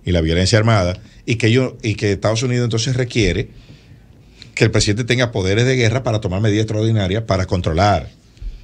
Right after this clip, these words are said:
eh, eh, el, el, lo-, los, la seguridad en, lo-, en la zona fronteriza. Recuerda que este año, en febrero, se publicó el informe de am-, de las amenazas de, publicado por la comunidad de inteligencia de los Estados Unidos, un informe anual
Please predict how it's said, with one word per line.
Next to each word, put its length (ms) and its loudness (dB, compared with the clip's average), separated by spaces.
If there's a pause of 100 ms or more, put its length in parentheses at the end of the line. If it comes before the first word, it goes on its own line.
(340)
eh, 760 -4
eh, 20 -8 (180)
el, 400 -6 (520)
el, 120 -2
lo-, 220 -2
los, 500 -4
la 100 -2
seguridad 500 2
en, 80 -2
lo-, 180 -6
en 80 -6
la 80 -4
zona 220 -4
fronteriza. 480 -4 (800)
Recuerda 380 2
que 160 0
este 220 0
año, 220 0
en 60 -4
febrero, 400 -4 (440)
se 140 -12
publicó 380 -4
el 60 0
informe 360 -2
de 100 2
am-, 180 -2
de 180 -4
las 120 -2
amenazas 540 -2
de, 300 -6 (220)
publicado 360 -2
por 100 -2
la 80 0
comunidad 400 -2
de 40 0
inteligencia 540 -2 (760)
de 180 -2
los 140 0
Estados 320 -2
Unidos, 320 -2 (680)
un 60 -2
informe 260 2
anual 420 0